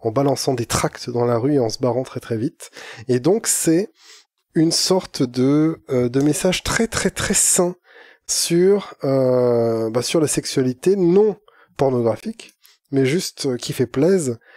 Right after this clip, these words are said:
euh, avec des lycéens en fait, ou des, je sais pas s'ils sont étudiants ou lycéens, ouais, lycéens, avec forcément, euh, la fille du conseil, la présidente, qui est super frustrée, euh, sans s'en rendre compte, et ce groupe de terroristes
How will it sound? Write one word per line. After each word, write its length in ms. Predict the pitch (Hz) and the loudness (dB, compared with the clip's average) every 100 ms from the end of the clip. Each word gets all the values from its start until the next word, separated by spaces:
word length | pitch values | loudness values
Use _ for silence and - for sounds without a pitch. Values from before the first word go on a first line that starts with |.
| - _ 127 | -20 _ 0
euh, 560 | 123 117 113 110 107 110 | 2 2 0 0 -2 -2
avec 280 | 139 147 156 | 0 0 0
des 140 | 135 | 0
lycéens 520 | 165 - 170 139 170 - - | 0 2 4 2 2 -4 -10
en 120 | 135 | -8
fait, 380 | - 151 - - - - | -4 -4 -4 -18 -16 -12
ou 100 | 131 | -4
des, 320 | 127 123 123 | 0 2 0
je 80 | - | -2
sais 60 | |
pas 120 | - 151 | -6 -8
s'ils 160 | - | -6
sont 120 | - | -6
étudiants 300 | 127 120 120 | -6 -6 -6
ou 80 | 123 | -4
lycéens, 240 | 117 - 120 | -4 -6 -2
ouais, 160 | 127 | -2
lycéens, 420 | 143 - 139 131 - - - - - | -2 -2 0 0 -2 -10 -20 -20 -8
avec 440 | 143 127 156 160 127 | -2 0 0 -2 -10
forcément, 680 | - 160 - 165 165 170 160 - - - | -4 -4 0 2 2 2 -4 -16 -14 -4
euh, 140 | 123 | 0
la 140 | 120 127 | 2 0
fille 360 | - - 156 | -2 -6 -8
du 120 | 139 131 | -8 -6
conseil, 580 | 135 123 - 139 139 127 | -4 -2 0 2 2 2
la 100 | 117 | 0
présidente, 680 | - 131 123 135 143 - - _ _ _ _ _ _ _ _ _ - | -2 -4 0 0 0 -4 -16 _ _ _ _ _ _ _ _ _ -8
qui 120 | - | -2
est 40 | 123 | -2
super 560 | - - 180 - 160 | -2 -6 -4 -2 -2
frustrée, 540 | - 151 - - 156 156 - - - _ 123 | -2 -6 -4 -2 0 -2 -10 -20 -20 _ -4
euh, 140 | 117 | -2
sans 180 | - 143 | 0 -2
s'en 180 | - 120 | 0 -2
rendre 180 | 117 | -2
compte, 480 | - 156 185 - - _ - _ - | 0 0 0 -6 -14 _ -20 _ -2
et 180 | 151 160 | 2 2
ce 160 | - | 0
groupe 240 | 127 135 156 | -2 -4 -2
de 100 | 147 | -2
terroristes 540 | - 123 117 147 - | 0 0 2 -2 -6